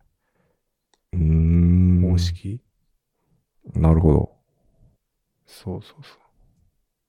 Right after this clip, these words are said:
Speaker 2: なんかそれが今、主流っていうか、まあ、結構多いみたい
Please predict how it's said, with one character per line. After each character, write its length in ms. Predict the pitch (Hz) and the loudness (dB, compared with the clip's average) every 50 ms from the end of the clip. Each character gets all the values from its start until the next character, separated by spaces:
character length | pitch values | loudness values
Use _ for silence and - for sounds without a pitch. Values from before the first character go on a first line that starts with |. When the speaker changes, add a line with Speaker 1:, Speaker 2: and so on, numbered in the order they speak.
| _ _ _ _ _ _ _ _ _ _ _ _ _ _ _ _ _ _ _ _ _ _ _ _ _ _ _ _ _ _ _ _ _ _ _ _ - | _ _ _ _ _ _ _ _ _ _ _ _ _ _ _ _ _ _ _ _ _ _ _ _ _ _ _ _ _ _ _ _ _ _ _ _ -16
Speaker 2:
な 60 | 123 | -16
ん 40 | - | -14
か 120 | - 107 | -16 -18
そ 160 | - - 110 | -14 -10 -8
れ 160 | 104 104 104 | -6 -6 -6
が 220 | 101 - 101 98 - - - - | -6 -8 -10 -10 -12 -14 -16 -14
今、 200 | 98 95 - - - - - - - _ _ _ _ _ _ _ _ | -14 -14 -14 -14 -18 -20 -20 -20 -20 _ _ _ _ _ _ _ _
主 260 | - - - - 101 | -20 -12 -8 -6 -6
流 180 | 92 101 101 101 | -4 -4 -6 -6
っ 40 | |
て 120 | - - 104 | -6 -10 -14
い 20 | - | -14
う 0 | |
か、 100 | - - | -14 -14
ま 120 | 95 98 | -14 -14
あ、 200 | - - - _ _ _ _ _ _ _ - | -14 -16 -20 _ _ _ _ _ _ _ -20
結 140 | - - - _ _ | -20 -20 -20 _ _
構 400 | - - - 90 - 101 104 98 | -16 -12 -10 -8 -8 -6 -8 -6
多 80 | 95 95 | -6 -8
い 140 | 92 95 - | -8 -10 -12
み 100 | - - | -14 -16
た 120 | - - | -18 -20
い 100 | - _ | -20 _